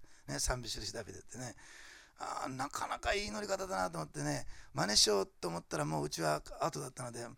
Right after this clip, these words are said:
もう一人とは思いませんので、真似はしませんけど、<laughs> 何かというと、この時ね、はっきり名前来たんです。私も実はね、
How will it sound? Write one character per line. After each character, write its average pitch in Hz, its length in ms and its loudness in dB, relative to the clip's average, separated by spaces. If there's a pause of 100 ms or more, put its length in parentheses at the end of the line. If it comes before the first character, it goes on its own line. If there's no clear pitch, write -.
(260)
も 160 120 0
う - 20 0
一 190 60 -2
人 196 160 8
と 147 60 2
は 135 40 4
思 143 100 2
い 147 60 2
ま 143 100 0
せ 147 120 2
ん 139 60 -2
の 123 100 -4
で、 131 220 10
真 143 120 -2
似 151 60 0
は 156 80 2
し 170 100 0
ま 165 80 -2
せ 175 100 -2
ん 165 60 -4
け 143 100 -4
ど、 165 180 4 (480)
<laughs> - 460 4
何 262 240 8
か 233 140 10
と 180 100 2
い 170 40 8
う 165 80 4
と、 196 320 6 (1300)
こ 233 40 6
の 247 60 6
時 220 200 6
ね、 120 240 0 (480)
は - 160 4
っ 302 100 0
き 214 100 -4
り 185 60 2
名 170 80 4
前 170 140 4
来 139 40 -6
た 135 80 -2
ん 107 60 -6
で - 60 -12
す。 - 100 -16
私 170 260 -2
も 185 120 -2
実 143 200 -2
は 135 120 0
ね、 117 240 -8